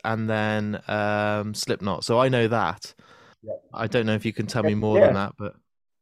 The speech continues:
Speaker 2: Pretty sure it's, like, us and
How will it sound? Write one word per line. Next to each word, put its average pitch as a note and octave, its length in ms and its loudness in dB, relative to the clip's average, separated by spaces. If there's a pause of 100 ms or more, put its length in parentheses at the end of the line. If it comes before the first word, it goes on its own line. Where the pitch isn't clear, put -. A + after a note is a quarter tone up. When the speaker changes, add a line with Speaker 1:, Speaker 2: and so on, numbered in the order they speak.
(680)
Speaker 2:
Pretty A3 180 0
sure G3+ 300 8
it's, - 180 2
like, C#3+ 240 4 (1800)
us C3+ 600 -2
and B2+ 260 -6